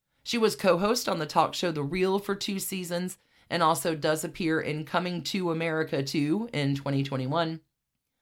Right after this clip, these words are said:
Garcelle recently signed a development deal with N B C Universal Television and Streaming through her production company,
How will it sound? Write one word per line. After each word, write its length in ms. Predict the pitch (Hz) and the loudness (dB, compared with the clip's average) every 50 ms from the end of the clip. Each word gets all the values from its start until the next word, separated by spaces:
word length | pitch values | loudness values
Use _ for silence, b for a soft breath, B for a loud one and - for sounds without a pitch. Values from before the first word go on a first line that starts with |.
| _ _ _ _ _ _ _ - | _ _ _ _ _ _ _ 0
Garcelle 440 | 180 185 180 - - 175 165 175 165 | 0 2 2 2 4 4 4 4 4
recently 380 | 175 180 185 196 - 131 165 170 | 2 2 2 2 0 0 0 -2
signed 280 | - - 165 156 160 | 2 2 2 4 4
a 40 | 151 | 2
development 600 | 143 147 143 143 175 196 220 233 156 170 214 202 | 0 -2 -2 4 4 4 4 4 2 0 -2 -2
deal 260 | 202 226 214 208 208 | 0 0 2 2 2
with 160 | 196 165 - - | 2 0 0 0
N 160 | - 160 156 | -2 -4 -2
B 100 | 160 160 | -4 -4
C 200 | 139 - - 151 | -4 -2 -2 -2
Universal 540 | 143 156 180 190 180 175 170 160 - 151 139 | 0 0 0 0 2 0 0 0 -2 -2 -2
Television 520 | - 202 190 185 175 175 175 165 175 156 | 0 2 2 2 2 2 0 0 0 0
and 140 | 139 139 139 | 0 0 0
Streaming 520 | 139 - - 202 202 202 196 196 185 185 | 0 -4 -4 -2 0 0 0 0 -2 -2
through 200 | 175 - 160 160 | -4 -2 -2 0
her 160 | 160 170 147 | 0 0 -2
production 600 | 143 - 156 151 196 240 240 - - - 160 147 | -2 -4 -2 0 0 0 0 0 -2 -2 -2 -4
company, 720 | 139 - 143 135 135 139 135 131 131 135 151 196 233 233 | -4 -2 0 0 0 0 0 0 0 2 2 2 0 -2